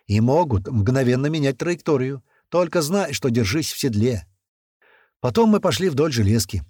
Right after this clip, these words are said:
Тем временем продолжил Гула. Семь дней шли вдоль нее.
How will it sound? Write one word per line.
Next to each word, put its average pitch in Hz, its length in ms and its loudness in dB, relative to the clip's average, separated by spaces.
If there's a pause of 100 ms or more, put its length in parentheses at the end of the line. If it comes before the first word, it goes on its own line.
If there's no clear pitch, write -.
(440)
Тем 95 200 -2
временем 143 420 -6
продолжил 104 540 -4
Гула. 82 340 -8 (260)
Семь 170 380 -4
дней 147 260 0
шли 143 240 -2
вдоль 104 280 2
нее. 101 340 0